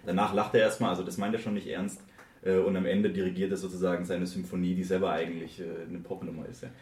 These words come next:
Und die Queen hört zu, so. Also das ist schon immer irgendwie, wird schon immer aufgelöst irgendwie, ähm, durch so eine ganz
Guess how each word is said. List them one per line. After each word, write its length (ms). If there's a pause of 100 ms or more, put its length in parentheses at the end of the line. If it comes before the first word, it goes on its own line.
(120)
Und 160
die 80
Queen 520 (120)
hört 260
zu, 240 (160)
so. 120 (220)
Also 160
das 140
ist 160
schon 200
immer 240
irgendwie, 560 (1400)
wird 500
schon 260
immer 220
aufgelöst 720
irgendwie, 400 (360)
ähm, 320 (240)
durch 160
so 60
eine 120
ganz 500